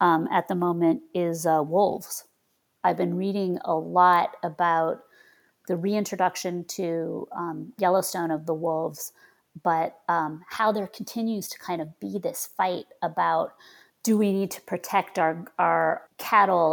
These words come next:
and sheep from wolves, or do we need to allow wolves, um, to roam free, and the importance of the wolves in the ecosystem? And the people that are pro and con, I mean, to me, it's clear. We at-, they're,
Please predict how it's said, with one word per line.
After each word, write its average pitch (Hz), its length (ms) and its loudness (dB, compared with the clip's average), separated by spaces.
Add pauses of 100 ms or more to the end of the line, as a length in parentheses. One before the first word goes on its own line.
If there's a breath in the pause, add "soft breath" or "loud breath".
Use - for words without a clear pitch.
and 160 180 -6
sheep 214 400 -4
from 170 280 -2
wolves, 160 480 -2
or 170 100 -6
do 190 240 -4
we 180 120 -2
need 170 260 -4
to 160 160 0
allow 170 500 4
wolves, 160 640 0
um, 160 280 -2
to 170 140 -6
roam 156 320 0
free, 156 360 -4
and 165 200 -4
the 160 80 -2
importance 185 540 -2
of 160 160 -8
the 165 80 -2
wolves 160 440 -2
in 165 200 -6
the 151 260 -2
ecosystem? 175 840 -6 (420 loud breath)
And 180 180 -2
the 165 80 -4 (140)
people 233 460 0
that 170 240 -2
are 165 220 0
pro 220 440 4
and 165 200 0
con, 190 440 0
I 156 40 -2
mean, 160 160 -2
to 208 120 -6
me, 220 320 -2
it's 165 200 -4
clear. 175 440 0
We 165 140 -4
at-, 196 280 2
they're, 165 300 -2